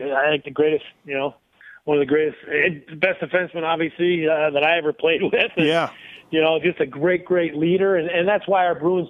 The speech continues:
Speaker 1: team, the six years I was there, was, we're always competitive. We had great leadership. Ray Bork just right out the gate, and, you know, Rick Middleton and –
Speaker 2: mm-hmm.
Speaker 1: You know, and, and playing with the Lakes, you know, on the line with Stevie Casper and, you know, Cam Neely, Lyndon Byers, Bob Sweeney. Just,
Speaker 2: Yeah.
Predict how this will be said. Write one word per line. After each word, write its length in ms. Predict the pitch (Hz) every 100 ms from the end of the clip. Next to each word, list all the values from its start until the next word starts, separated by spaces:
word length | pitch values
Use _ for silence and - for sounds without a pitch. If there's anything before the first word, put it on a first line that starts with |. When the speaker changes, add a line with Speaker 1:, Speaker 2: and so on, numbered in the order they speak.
| -
Speaker 1:
team, 160 | 190
the 100 | 165 -
six 200 | 190 -
years 220 | 185 175 165
I 80 | 156
was 100 | 135
there, 240 | 190 214
was, 160 | 156 143 - _ _ _ -
we're 160 | 147
always 200 | 156 165 -
competitive. 500 | 170 165 196 175 120
We 100 | 127
had 140 | 139
great 340 | 131 143 170 147
leadership. 500 | 165 170 - 110 -
Ray 160 | 131 151
Bork 300 | 143 147 147
just 180 | 131 - - - - -
right 180 | 143 156
out 140 | 160
the 80 | 160
gate, 400 | 131 151 170 190
and, 240 | 135 127 143
you 80 | 139
know, 220 | 135 143
Rick 240 | 131 165
Middleton 640 | 151 151 156 156 160 160 156
and – 180 | 127 117 _ - - -
Speaker 2:
mm-hmm. 280 | 160 175 151
Speaker 1:
You 60 |
know, 240 | 135 139 143
and, 140 | 127
and 280 | 135 123 123
playing 220 | 156 147
with 80 | 143
the 40 |
Lakes, 220 | 143 143 - -
you 80 | 139
know, 100 | 135
on 140 | 135
the 60 | 131
line 160 | 147
with 100 | 139 -
Stevie 260 | 180 156 139
Casper 800 | 156 147 151 - 165 151 160 147
and, 200 | 127 123 _ - _ -
you 80 |
know, 120 | 135 131
Cam 340 | - 165 151
Neely, 420 | 147 151 151 151
Lyndon 340 | 143 151 151 139
Byers, 500 | 143 143 143 147 135 120
Bob 240 | 147 147 147 -
Sweeney. 400 | - 143 143 147 143
Just, 120 | 175
Speaker 2:
Yeah. 280 | 139 151